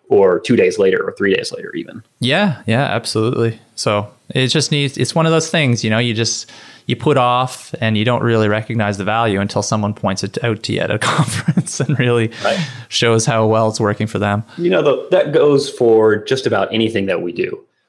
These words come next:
Speaker 1: Almost everything that I think that we, we learn as,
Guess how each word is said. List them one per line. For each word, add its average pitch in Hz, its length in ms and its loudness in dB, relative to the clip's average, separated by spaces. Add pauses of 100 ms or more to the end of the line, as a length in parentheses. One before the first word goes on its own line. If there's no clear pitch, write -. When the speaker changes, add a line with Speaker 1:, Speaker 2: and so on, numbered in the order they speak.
(140)
Speaker 1:
Almost 123 360 2
everything 120 440 2
that 101 100 0
I - 20 -10
think 104 140 -4
that 101 140 -2
we, 95 380 -4 (140)
we 95 160 -6
learn 98 380 0
as, 90 580 -2